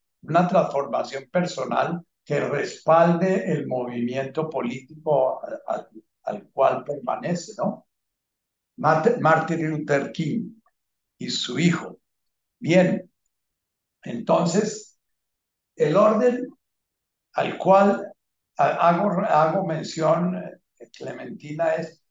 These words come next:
un orden natural, que es el que, al que Natacha hace observación,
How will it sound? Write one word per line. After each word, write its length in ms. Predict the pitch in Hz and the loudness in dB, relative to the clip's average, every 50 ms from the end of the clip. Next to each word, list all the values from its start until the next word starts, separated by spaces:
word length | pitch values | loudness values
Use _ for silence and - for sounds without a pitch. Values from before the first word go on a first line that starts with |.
| _ _ _ _ | _ _ _ _
un 220 | - 156 160 180 | -4 2 4 6
orden 400 | 196 202 202 196 220 226 214 202 | 6 6 6 4 2 2 4 4
natural, 760 | 190 165 - 147 151 143 143 160 180 208 254 311 302 - - _ | 4 4 2 0 -4 0 4 4 6 6 4 2 -2 -6 -10 _
que 200 | - 151 151 139 | -8 -6 -6 -6
es 120 | 127 - - | -6 -6 -6
el 220 | 175 196 196 175 | -6 -6 -6 -8
que, 100 | - 185 | -8 -4
al 260 | 147 127 - - - | 0 0 0 0 -2
que 640 | - - 120 120 117 - - - - - - - - _ _ _ _ | -6 -10 -8 -6 -4 -4 -4 -4 -6 -8 -12 -16 -18 _ _ _ _
Natacha 880 | - - 123 120 - - - 147 147 151 - - - 170 165 151 156 156 | -12 -6 -2 -2 -2 0 2 4 4 4 2 2 2 4 4 6 6 4
hace 200 | 156 151 151 156 | 2 0 -2 -4
observación, 920 | 151 156 - - 127 113 107 - - - - - 139 143 165 202 208 - | -4 -4 -6 -10 -10 -10 -6 -6 -6 -6 -6 -6 -4 -2 0 0 0 -2